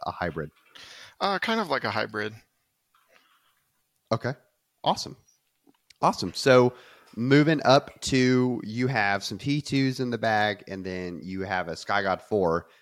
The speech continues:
Speaker 1: So are the P twos simply for putting, or do you have, like, baselines that you throw?
Speaker 2: So right now the P twos are, are just for putting, and they're getting pretty beat in. So e-, eventually I'm gonna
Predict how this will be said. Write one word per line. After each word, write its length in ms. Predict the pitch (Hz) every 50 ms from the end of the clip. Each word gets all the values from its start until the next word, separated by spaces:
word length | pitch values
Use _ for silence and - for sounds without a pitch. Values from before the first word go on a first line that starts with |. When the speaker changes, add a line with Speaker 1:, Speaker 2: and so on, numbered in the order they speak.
| _ _ -
Speaker 1:
So 420 | - - - 98 92 92 90 82
are 160 | - - 95
the 100 | 95 95
P 200 | 92 - 117 113
twos 280 | - - 117 110 107 -
simply 280 | - 117 107 - 113 110
for 160 | - 104 95
putting, 340 | - 120 123 143 160 185 165 -
or 100 | 104 98
do 80 | 98 95
you 100 | 98 98
have, 200 | 95 90 87 -
like, 220 | - 85 - _ -
baselines 600 | 90 87 87 - - 87 82 80 82 78 - -
that 120 | - -
you 60 | 78
throw? 280 | 76 - 82 78 73 69 _ _ _ _ _ _ _ _ _ - - - - - - - - - -
Speaker 2:
So 520 | - - 185 180 175 170 165 160 151 - _ _ _ _ _ _ _ -
right 300 | 156 135 160 175 190 202
now 240 | 202 208 202 196
the 180 | 170 160 147 131
P 200 | - - 147 135
twos 340 | - - - 135 131 127 120
are, 300 | 123 117 117 117 113 - -
are 120 | 120 117
just 260 | 113 120 113 - -
for 160 | - - 120
putting, 460 | - - 120 113 117 120 123 120 120 - _ - - - - - _ -
and 480 | 127 127 131 127 123 120 123 123 127 - - 143
they're 360 | 120 160 170 170 165 160 151
getting 400 | 135 - 185 196 190 165 135 123
pretty 320 | - - 127 123 123 123
beat 260 | 120 - 127 123 127
in. 320 | 127 127 131 135 143 139 143 -
So 360 | - - 131 117 117 120 - _ - - - - - - -
e-, 60 | - - - _ -
eventually 560 | 139 120 139 151 139 - - 131 127 123 120
I'm 160 | 120 120 117
gonna 380 | 120 117 117 117 117 117 117